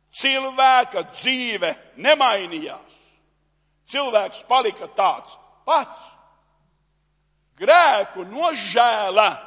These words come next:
bez izmainītas dzīves neko nedod tev un man.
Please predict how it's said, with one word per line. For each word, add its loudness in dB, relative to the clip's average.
bez -6
izmainītas -8
dzīves -6
neko -2
nedod -2
tev -4
un -20
man. -8